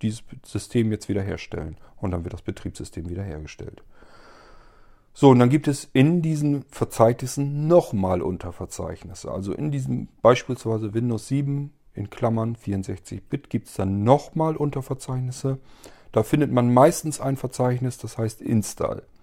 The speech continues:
Da sind die Sicherungsdateien drinne, die gemacht wurden, ähm, unmittelbar direkt vor der Auslieferung. Bevor ich die Computer einpacke, mache ich noch eben einmal eine Sicherung, eine abschließende.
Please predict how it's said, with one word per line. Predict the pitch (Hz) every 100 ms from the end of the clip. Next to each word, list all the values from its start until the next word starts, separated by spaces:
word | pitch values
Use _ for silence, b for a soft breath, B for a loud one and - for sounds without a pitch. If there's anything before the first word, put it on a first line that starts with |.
| b b b b b b -
Da | 120
sind | 147 175 160 - - - -
die | 127 123 123 127 -
Sicherungsdateien | - 110 147 170 180 - - 160 143 143 143
drinne, | 135 139
die | 135 120 117
gemacht | 104 107 135 - -
wurden, | 147 151 156 - -
ähm, | 113 117 123 - -
unmittelbar | 156 190 175 151 143 135 123
direkt | 131 160 131 131 -
vor | - - 135 147
der | 139 127
Auslieferung. | 107 - 87 - 87
Bevor | 90 - 139
ich | 143
die | 110
Computer | - 104 - 156 143 135 b b b
einpacke, | - 147 147 139 131
mache | 131 117 120
ich |
noch | 117 113
eben | 113 104
einmal | 123 135 120
eine | 98
Sicherung, | 123 147 160 156 165 - b b
eine | 139
abschließende. | 131 - 143 135 - 135 139